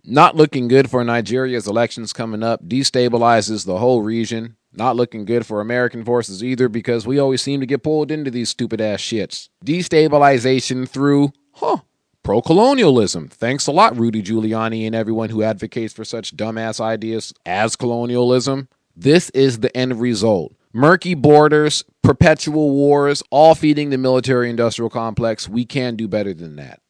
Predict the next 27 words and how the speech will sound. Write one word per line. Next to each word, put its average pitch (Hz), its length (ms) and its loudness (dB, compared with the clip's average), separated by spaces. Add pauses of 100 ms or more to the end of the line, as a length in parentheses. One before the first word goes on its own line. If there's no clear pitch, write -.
(100)
Meanwhile, 165 580 8
Ukraine 196 420 4
and 156 180 4
Russia 151 480 6
appear 190 560 4
to 214 360 0
be 185 320 -4
attempting 180 800 0
to 98 440 0
downsize 151 640 2
their 175 240 4
efforts 135 380 0
to 131 100 -6
go 127 180 0
not 120 280 0
at 117 140 0
Cold 117 260 2
War 107 320 0
by 156 180 6
pulling 170 380 6
heavy 180 320 6
artillery 160 640 6
off 135 180 6
of 127 140 -2
each 127 140 -2
other's 110 300 0
borders. 98 580 -2